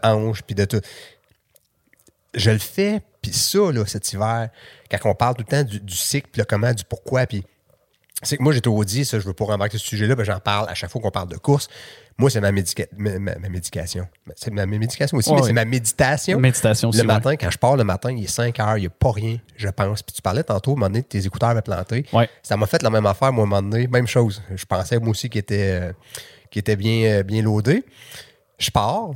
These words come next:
Speaker 1: c'est un dix-huit kilomètres cette fin de semaine-là, si je me trompe pas, quinze ou dix-huit, puis même affaire, moi, à peu près à dix. Fait qu'il me restait un, c'était un dix-huit cette fois-là. Parce qu'il, il m'a planté à dix. Fait que là, j'avais huit kilomètres à faire. Puis comme je dis, c'est le matin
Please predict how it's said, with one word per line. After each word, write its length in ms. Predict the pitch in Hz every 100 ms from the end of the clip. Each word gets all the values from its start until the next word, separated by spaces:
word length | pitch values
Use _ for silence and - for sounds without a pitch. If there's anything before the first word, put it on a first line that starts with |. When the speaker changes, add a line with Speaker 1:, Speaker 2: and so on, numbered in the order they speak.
| -
Speaker 1:
c'est 160 | - 110
un 560 | 107 107 104 104 104
dix-huit 420 | 101 107 110 139
kilomètres 480 | - 117 107 113 135
cette 120 | -
fin 100 | 113
de 40 | 104
semaine-là, 400 | 107 104 104 135
si 140 | 147 -
je 60 |
me 120 | 101
trompe 400 | 95 - 95 95
pas, 140 | 117 151 -
quinze 260 | 156 165 123
ou 40 |
dix-huit, 400 | 107 95 117 180 - - - - _ -
puis 80 |
même 160 | 110 120
affaire, 220 | - 123
moi, 80 | 95
à 20 |
peu 100 | 107
près 120 | 123
à 80 | 117
dix. 440 | 110 101 120 - -
Fait 80 | 92
qu'il 100 | 110
me 60 |
restait 320 | 117 - 165 135
un, 440 | 113 113 117 117 117
c'était 160 | -
un 60 | 107
dix-huit 360 | 107 110 120 -
cette 120 | -
fois-là. 200 | 95 90 - - - _ _ -
Parce 140 | 101
qu'il, 120 | - 120
il 80 | 120
m'a 120 | 110
planté 240 | - 107 127
à 100 | 104
dix. 280 | 104 131
Fait 40 | -
que 60 |
là, 60 | 123
j'avais 180 | 143 107
huit 360 | 98 104 240 -
kilomètres 680 | - 113 110 123 139 131 - -
à 80 | -
faire. 460 | - 120 123 117 113 _ _
Puis 100 | 101
comme 160 | 85 101
je 40 |
dis, 80 | 139
c'est 140 | 131
le 20 | 101
matin 340 | 95 - 135